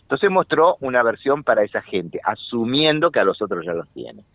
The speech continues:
¿Cuál era el dilema de Massa? "Soy el ministro de Economía, eh, en una situación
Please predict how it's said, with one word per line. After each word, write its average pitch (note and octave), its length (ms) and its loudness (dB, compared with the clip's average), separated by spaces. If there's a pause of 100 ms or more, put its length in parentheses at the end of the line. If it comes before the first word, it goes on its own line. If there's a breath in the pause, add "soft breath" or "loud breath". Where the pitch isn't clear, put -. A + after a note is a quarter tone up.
(280 soft breath)
¿Cuál D3+ 180 4
era D#3 140 6
el C#3 60 -2
dilema C#3+ 380 2
de C#3 100 6
Massa? B2+ 380 -2
"Soy D#3+ 220 0
el D3+ 100 4
ministro C#3+ 420 -2
de A#2+ 100 2
Economía, C3+ 760 0 (420)
eh, A2 400 4
en A2+ 220 -2
una C3 180 -2
situación A#2+ 720 0